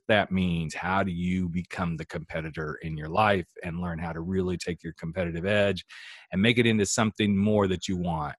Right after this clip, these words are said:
And one of my buddies that I met through, as most of you know, I do some coaching around speaking and stuff.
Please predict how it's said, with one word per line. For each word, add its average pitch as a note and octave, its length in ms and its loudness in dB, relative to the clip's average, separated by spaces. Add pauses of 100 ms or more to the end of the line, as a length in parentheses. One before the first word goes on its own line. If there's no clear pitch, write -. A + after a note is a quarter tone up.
And F2+ 600 0
one G#2+ 180 2
of A#2 80 4
my A2 180 4
buddies G2+ 360 2
that F#2 120 0
I F#2 100 -2
met F#2+ 260 -2
through, F#2+ 420 0
as E2+ 80 -2
most F2 320 -6
of E2+ 60 -10
you F2 80 -4
know, F2+ 200 -2
I E2+ 140 0
do E2+ 160 -8
some E2+ 220 -10
coaching G#2 360 -2
around F2+ 280 0
speaking G#2+ 340 -2
and G2 80 -2
stuff. G#2 320 4